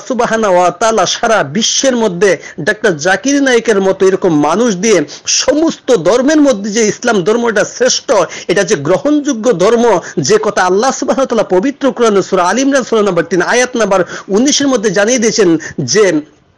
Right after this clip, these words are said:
"ইন্না দ্বীনা ইনদাল্লাহিল ইসলাম", শুধুমাত্র একমাত্র কেবলমাত্র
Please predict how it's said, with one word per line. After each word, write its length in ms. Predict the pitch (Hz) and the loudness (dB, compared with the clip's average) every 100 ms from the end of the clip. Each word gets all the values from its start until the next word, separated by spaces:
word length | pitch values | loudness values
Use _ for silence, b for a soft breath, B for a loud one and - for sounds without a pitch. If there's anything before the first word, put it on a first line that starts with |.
| - _ _ _ _ - | -20 _ _ _ _ -6
"ইন্না 380 | 214 254 277 254 | 0 4 4 2
দ্বীনা 480 | 147 127 247 254 208 | 0 -2 0 2 2
ইনদাল্লাহিল 680 | 214 175 151 147 185 180 175 | 2 2 2 2 2 2 0
ইসলাম", 360 | - 180 147 139 - | -2 -2 -2 -4 -8
শুধুমাত্র 600 | - 175 233 202 - 175 | -4 0 0 0 0 0
একমাত্র 540 | 196 - 214 180 175 | 0 -2 -4 -2 -4
কেবলমাত্র 720 | - 185 233 220 202 185 156 | 0 2 2 0 0 0 2